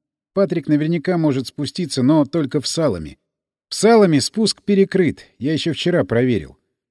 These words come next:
Устроил темноту, но никакой активизации никто не ощутил. Ни я, ни Патрик, ни Росита. То есть всё же одному.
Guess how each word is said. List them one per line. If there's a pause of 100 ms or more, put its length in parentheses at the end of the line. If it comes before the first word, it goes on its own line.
(160)
Устроил
темноту,
но
никакой
активизации
никто
не
ощутил.
Ни
я,
ни
Патрик,
ни
Росита. (540)
То
есть
всё
же
одному.